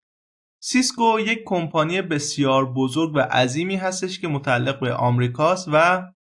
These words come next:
این کمپانی در ابتدای کار با تولید تجهیزات شبکه مثل روتر و سویچ کارش رو شروع کرده و امروزه طیف وسیع از محصولات شبکه، چه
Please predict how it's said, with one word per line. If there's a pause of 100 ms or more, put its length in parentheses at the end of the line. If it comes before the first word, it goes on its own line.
(400)
این
کمپانی (600)
در
ابتدای
کار
با
تولید
تجهیزات
شبکه
مثل
روتر
و
سویچ
کارش
رو
شروع
کرده
و
امروزه (720)
طیف (160)
وسیع
از
محصولات
شبکه،
چه